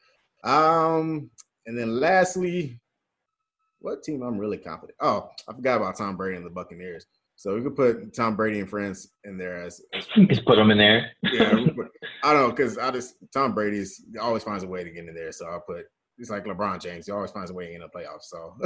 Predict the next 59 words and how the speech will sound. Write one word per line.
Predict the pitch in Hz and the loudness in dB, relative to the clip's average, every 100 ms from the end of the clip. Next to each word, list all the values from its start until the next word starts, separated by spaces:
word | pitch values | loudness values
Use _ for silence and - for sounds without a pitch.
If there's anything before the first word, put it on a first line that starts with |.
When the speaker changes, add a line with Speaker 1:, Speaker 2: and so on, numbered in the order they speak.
| 180 240 - 233 - 226 202 196 - | 0 2 6 6 6 -2 -2 -4 -4
Speaker 1:
<laughs> | _ | _
but | 123 | -2
like | 113 110 | 0 2
Speaker 2:
So, | - 104 | 6 6
so | 117 | 10
we | 113 123 | 10 10
have | 127 | 10
for | 123 | 10
your, | 113 123 - _ | 8 6 2 _
for | 120 | 6
your, | 135 - | 8 8
for | 135 | 8
your | 143 143 | 6 8
top | 127 120 | 6 8
ones | 110 104 | 4 6
for | 98 | 6
N | 98 | 6
F | 95 | 6
C, | 98 | 6
we | 95 | 8
have | 95 82 78 | 8 6 2
the, | 85 | 4
you | 82 80 78 76 - | 4 4 2 0 2
said | 87 | 2
the | 78 80 - | 2 0 2
Saints | 135 156 - - - | 4 4 2 -8 2
and | 120 | 4
the | 123 | 6
Niners? | 131 135 139 139 _ _ _ - | 6 4 4 2 _ _ _ -8
Speaker 1:
Yeah, | 110 82 | -6 -6
so | - | -6
those | 101 131 | -2 0
would | 147 | 2
be | 135 | 2
my | 135 | 2
one | 120 120 | 2 2
and | 117 113 | -2 -4
two. | 85 - - - _ _ _ _ _ _ | -12 -14 -18 -18 _ _ _ _ _ _
My | 95 | -6
dark | 98 117 | 2 6
Speaker 2:
And | 95 | 8
then | 95 | 8
the | |
Speaker 1:
horse | 92 | 8
would | 117 | 8
be | 107 | 8
Speaker 2:
Seahawks | 98 - | 10 10
are, | 90 90 90 95 | 10 10 8 6
are | 92 | 6
your | 92 | 6
dark | 92 95 - | 8 8 8
horse | 87 85 - | 6 4 4
to | 82 | 2
maybe | 82 87 85 | 6 4 4
make | 87 | 2
the | 80 | 2
move. | 78 82 78 80 _ _ _ - | 0 0 -2 -6 _ _ _ -14
Speaker 1:
Yeah. | 208 - _ _ _ _ _ _ - | -14 -14 _ _ _ _ _ _ 0
Speaker 2:
Okay. | 123 104 | 4 4